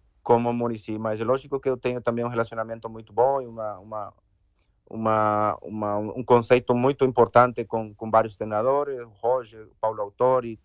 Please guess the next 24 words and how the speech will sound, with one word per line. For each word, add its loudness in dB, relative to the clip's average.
o -20
Thiago -6
Nunes, -8
eh, -2
são -4
amigos -2
que, -2
que -2
sempre 4
a 10
gente 0
tá 10
trocando 2
ideias 2
para -2
poder -2
evoluir, -2
porque -4
isso, -4
essa -2
profissão -2
que -4
a 0
gente -12